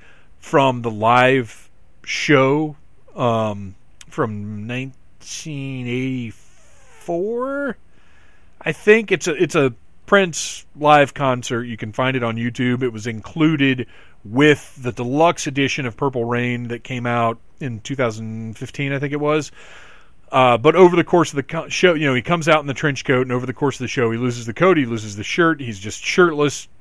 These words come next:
finishing the show up. It would come with a guitar. Um, I, this, everybody would have to have this Prince. Everybody. Every, Super Seven might as well just send out emails like, "Hey, everybody,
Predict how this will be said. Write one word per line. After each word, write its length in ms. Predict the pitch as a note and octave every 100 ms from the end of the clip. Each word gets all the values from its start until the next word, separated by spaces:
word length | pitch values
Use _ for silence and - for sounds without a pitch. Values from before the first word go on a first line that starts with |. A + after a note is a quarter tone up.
| -
finishing 340 | F#3 D#3+ -
the 60 | B2+
show 260 | - C#3 C3
up. 200 | C3 - - -
It 60 |
would 120 | A#2
come 120 | - B2
with 80 |
a 60 | G#2+
guitar. 680 | G#2+ - F3 D#3+ B2+ F#2+ E2+ - - -
Um, 600 | - B2+ A#2 A2 G2+ F#2 - - - - - - -
I, 560 | C#3+ A2+ B2+ B2+ A#2+ C3
this, 500 | C3 E3 F3+ - - - - - - - - - - - - - - - -
everybody 720 | F#3+ D#3 E3 E3+ D3 C#3 C3+
would 160 | B2
have 320 | A2+ A#2 A2+ -
to 100 | A#2
have 260 | A2+ A2+
this 200 | G#2 G2+
Prince. 420 | - D#3 C3 - -
Everybody. 580 | - A#3 D#4 D#3 F2 - - - - - - -
Every, 300 | C4+ E4 A3+
Super 260 | - D4
Seven 300 | B3+ C4+ C4
might 160 | G3+ A3+
as 80 | G#3
well 100 | G3+
just 240 | E3 -
send 220 | A3 G#3
out 160 | F#3 E3
emails 500 | E3 F#3+ B2 A#2 -
like, 240 | B2 A#2 - - - - - - -
"Hey, 120 | G#3+
everybody, 500 | A#3 F#3+ F3+ F3+